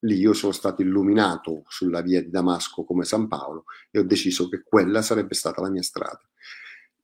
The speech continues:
Fare in modo che le persone potessero acquisire strumenti per avere maggiore consapevolezza ed essere liberi di scegliere. Questa è la mia storia.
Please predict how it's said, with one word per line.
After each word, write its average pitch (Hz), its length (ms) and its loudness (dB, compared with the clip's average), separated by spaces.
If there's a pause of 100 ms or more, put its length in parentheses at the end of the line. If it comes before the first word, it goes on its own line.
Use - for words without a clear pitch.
(200)
Fare 98 440 6
in 90 100 6
modo 110 420 6
che 110 140 0
le 92 140 0
persone 107 480 0
potessero 90 520 -4
acquisire 87 460 -6
strumenti 135 760 2
per 95 160 2
avere 92 320 2
maggiore 90 460 -2
consapevolezza 95 1040 -4
ed 95 180 -2
essere 90 460 -6 (160)
liberi 90 600 -6 (140)
di - 260 -16 (140)
scegliere. - 640 -10 (1800)
Questa - 300 -2
è 127 40 6
la 92 80 -4
mia 90 140 -4
storia. - 500 -10